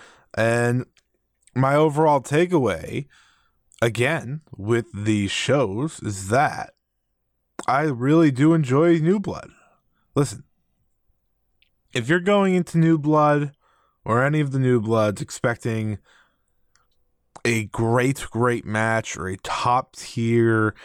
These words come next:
you know, match guide, star rating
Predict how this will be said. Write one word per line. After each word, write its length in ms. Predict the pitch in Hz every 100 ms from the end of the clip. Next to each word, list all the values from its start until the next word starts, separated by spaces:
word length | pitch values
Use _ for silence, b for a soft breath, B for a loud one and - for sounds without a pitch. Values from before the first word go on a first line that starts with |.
| B B B
you 100 | 104
know, 120 | 98
match 600 | 98 123 135 135 - - -
guide, 840 | 127 117 113 113 110 107 107 98 - _
star 600 | - - 147 135 131 127
rating 1080 | 120 120 120 117 113 113 110 110 110 110